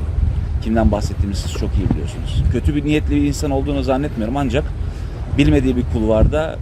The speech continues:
bilmediği konuyla ilgili bir yayın yapmaya çalıştı. Sırf reytingi çok fazla olduğu için. Çok önemli bir konu olduğunu unuttu.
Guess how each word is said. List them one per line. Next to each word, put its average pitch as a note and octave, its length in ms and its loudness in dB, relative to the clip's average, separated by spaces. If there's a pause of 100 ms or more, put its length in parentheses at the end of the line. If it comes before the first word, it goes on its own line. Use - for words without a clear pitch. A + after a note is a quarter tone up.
(100)
bilmediği B2+ 400 0
konuyla A#2 360 2
ilgili B2 300 0
bir B2+ 80 2
yayın A#2+ 300 4
yapmaya G2 340 0
çalıştı. F2+ 440 -2
Sırf C#3+ 380 -2
reytingi A#2+ 580 -2 (200)
çok A2+ 120 6
fazla G#2 400 -2
olduğu F#2 180 -4
için. - 240 -6 (680)
Çok B2+ 160 -2
önemli B2 420 2
bir D3+ 100 2
konu A2 240 0
olduğunu F#2 520 -2 (180)
unuttu. A#2 480 -2